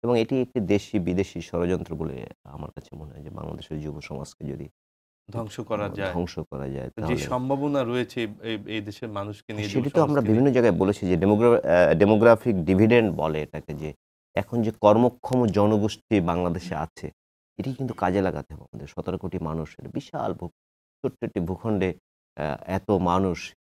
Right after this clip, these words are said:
Speaker 1: এটি যদি কাজে লাগানো না যায়, এবং আপনি দেখবেন পৃথিবীর অনেক দেশে, যেমন স্ক্যান্ডিনেভিয়ান কান্ট্রি, জাপান থেকে অনেক দেশে কিন্তু কর্মক্ষম মানুষের সংখ্যা, আহ, দিন দিন কমে যাচ্ছে।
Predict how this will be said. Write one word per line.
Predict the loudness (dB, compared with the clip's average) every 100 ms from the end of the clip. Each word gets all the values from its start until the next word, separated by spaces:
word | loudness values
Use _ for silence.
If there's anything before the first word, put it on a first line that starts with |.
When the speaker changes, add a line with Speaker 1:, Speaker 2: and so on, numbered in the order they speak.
| _
Speaker 1:
এটি | -4 0 2
যদি | 4 2
কাজে | 0 4 6 8 8 10
লাগানো | 8 8 6 6
না | 4 4
যায়, | 4 2 -2 _ _ -8
এবং | -4 -4 -4
আপনি | -4 0 2
দেখবেন | 2
পৃথিবীর | 0 -2 0 0
অনেক | 2 0
দেশে, | -2 -2
যেমন | -2 -2
স্ক্যান্ডিনেভিয়ান | -2 -2 0 2 0 -2
কান্ট্রি, | -2 -4 -2 -2
জাপান | 0 -2 -2 -6
থেকে | -6 -8
অনেক | -6 -4 -4
দেশে | -8 -8
কিন্তু | -10 -8 -8 -12 _ _ _ 0
কর্মক্ষম | 2 2 -2 -4 -2
মানুষের | -2 -4 -8 -10
সংখ্যা, | -6 -6 -6 -8 -12 -12 _ _ _ _
আহ, | -10
দিন | -2 -2 0
দিন | -2 -6 -10 _
কমে | -2 0
যাচ্ছে। | -2 -6 _